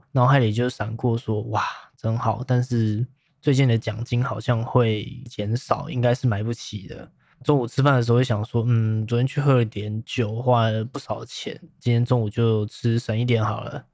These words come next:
或者是那个人穿衣服很漂亮，不过看起来好像是很贵的名牌，嗯，应该是我买不起的名牌。就像你察觉到的，像是刚刚所说的这一些攸关于金钱的想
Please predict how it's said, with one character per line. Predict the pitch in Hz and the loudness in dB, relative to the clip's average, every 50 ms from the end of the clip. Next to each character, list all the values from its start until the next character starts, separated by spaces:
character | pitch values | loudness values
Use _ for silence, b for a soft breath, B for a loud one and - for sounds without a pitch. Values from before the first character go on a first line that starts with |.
| _ _ _ _ | _ _ _ _
或 | - 135 | 0 2
者 | 117 110 110 | 2 2 0
是 | - - 127 123 120 | 0 2 2 2 2
那 | 117 113 127 139 | 2 0 2 2
个 | 131 123 113 | 2 4 2
人 | 104 107 113 | 2 0 -2
穿 | - - 127 117 117 | 0 0 2 2 2
衣 | 117 | 0
服 | 117 117 107 | 0 0 -2
很 | 98 101 | -2 -4
漂 | - - 123 110 101 101 | -2 0 2 2 2 2
亮， | 107 104 98 | 2 0 0
不 | 104 110 - 113 | -2 -4 -2 -2
过 | 120 | 0
看 | 123 - 139 123 | 2 2 2 2
起 | 110 - 110 | 2 0 -2
来 | 98 95 | -2 0
好 | 92 98 | 0 -2
像 | 101 107 110 | -2 -2 -2
是 | 117 - - 113 107 104 | -2 -2 0 0 0 0
很 | - 107 104 107 | -2 -4 -4 0
贵 | - 139 117 | 0 2 2
的 | 107 | 2
名 | 104 104 98 101 104 117 | 0 -2 -4 -4 -4 -2
牌， | - - 101 98 - 113 123 - _ _ - | -2 -2 -2 -4 -6 -8 -8 -10 _ _ -2
嗯， | 117 107 104 101 107 | -2 -2 -2 -4 -2
应 | 117 127 127 123 | 0 0 0 2
该 | 120 123 117 113 113 | 2 2 2 2 2
是 | 117 - - - 117 110 107 104 101 101 98 98 101 98 101 110 | 0 -2 -2 -2 0 0 2 0 -2 -2 -4 -6 -8 -8 -10 -8
我 | 113 110 | -8 -6
买 | 104 107 104 | -4 -4 -4
不 | 101 117 | -6 -8
起 | - - - 110 | -8 -8 -8 -8
的 | 104 | -8
名 | 101 101 98 101 | -6 -8 -8 -8
牌。 | 107 - 101 104 101 104 113 _ _ | -6 -6 -6 -6 -6 -8 -10 _ _
就 | - 165 | -4 -2
像 | 156 - 156 139 127 117 | 0 2 2 2 4 2
你 | 110 104 101 98 104 120 - | 2 0 -2 -4 -8 -12 -12
察 | - - - 117 117 | -8 -4 -2 -2 -2
觉 | 117 - 117 117 | 0 0 0 0
到 | 123 151 131 110 107 | 2 2 2 2 2
的， | 110 | 0
像 | - - 135 127 127 | 0 0 0 0 2
是 | - 131 123 117 113 110 110 113 127 - | 2 2 2 4 4 4 2 0 -2 0
刚 | - 120 | 2 2
刚 | 120 127 135 139 | 4 4 2 2
所 | - 107 104 | 0 -4 -8
说 | - - 123 117 | -4 0 0 0
的 | 110 | 0
这 | - - 110 | 0 -2 -2
一 | 110 110 | -2 -2
些 | 113 - - 113 110 110 110 | -4 -6 -4 -2 -2 0 2
攸 | 123 139 135 135 | 2 2 2 2
关 | 135 - 131 123 123 127 127 127 | 2 2 2 2 4 2 2 0
于 | 113 113 113 107 104 101 101 104 | -2 -2 -4 -4 -4 -4 -6 -8
金 | - - 139 143 143 143 | -4 0 2 2 2 2
钱 | - - 113 101 | 0 0 -4 -4
的 | 101 | -4
想 | 101 - - 107 101 101 | -6 -8 -6 -6 -4 -4